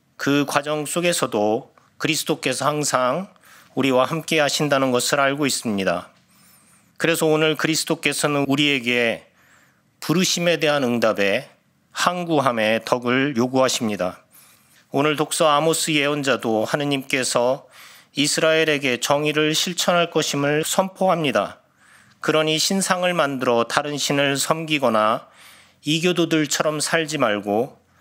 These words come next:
갈라지는 마음 없이 하느님께 돌아올 것을 촉구합니다.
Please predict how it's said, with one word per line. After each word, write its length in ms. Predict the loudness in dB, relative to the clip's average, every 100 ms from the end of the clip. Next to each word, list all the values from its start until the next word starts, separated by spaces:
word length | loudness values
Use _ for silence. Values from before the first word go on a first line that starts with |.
| _ _ _ -10
갈라지는 640 | -4 -2 0 0 0 -2
마음 320 | 2 2 2
없이 560 | 0 0 -2 -2 -4 -6
하느님께 600 | -6 -6 -4 -8 -6 -4
돌아올 460 | -2 0 2 2 0
것을 520 | -2 -2 -2 0 -2
촉구합니다. 880 | -2 -6 -2 0 0 -2 -2 -2 -6